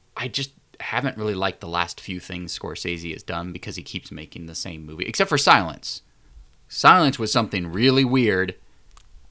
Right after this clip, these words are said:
not very good, but different. It wasn't the same, "Hey, De Niro's a gangster.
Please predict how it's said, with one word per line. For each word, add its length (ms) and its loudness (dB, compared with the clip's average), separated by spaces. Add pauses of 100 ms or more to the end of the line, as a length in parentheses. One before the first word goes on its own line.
(140)
not 300 -2
very 260 2
good, 480 6 (240)
but 260 2
different. 460 4
It 100 2
wasn't 380 6
the 80 0
same, 460 0 (440)
"Hey, 240 4
De 140 2
Niro's 320 4
a 60 0
gangster. 560 2